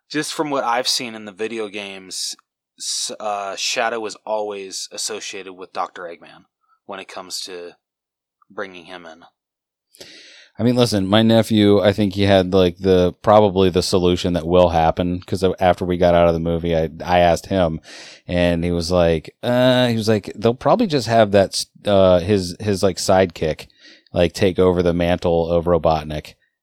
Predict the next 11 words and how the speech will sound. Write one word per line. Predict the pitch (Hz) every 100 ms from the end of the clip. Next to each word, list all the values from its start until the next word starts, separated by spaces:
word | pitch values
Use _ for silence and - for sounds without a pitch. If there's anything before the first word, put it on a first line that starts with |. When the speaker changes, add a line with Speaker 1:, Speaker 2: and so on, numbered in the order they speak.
| -
Speaker 2:
And, | 92 85 85 82
uh, | 82 90
maybe | 123 131
not | 127 117 98
be | 101 104
Robotnik, | 107 113 107 113 113 110 -
but | 98
just | 92 95
take | - 101 101
over | 95 95
that, | 92 90 85